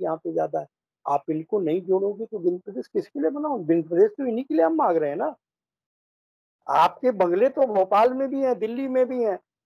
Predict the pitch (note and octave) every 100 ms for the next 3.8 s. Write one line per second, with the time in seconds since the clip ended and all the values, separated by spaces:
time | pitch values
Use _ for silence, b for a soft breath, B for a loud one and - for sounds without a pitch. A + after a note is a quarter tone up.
0 | - F3+ E3+ F#3 B3 B3+ A#3+ C4+ C4+ C4+
1 | B3 A#3+ G#3 B3 F3 E3 _ _ - F3+
2 | F3+ - G#3+ C4 C#4 C#4+ C4+ A#3+ G3+ A3+
3 | D#3+ - _ _ - E3+ C4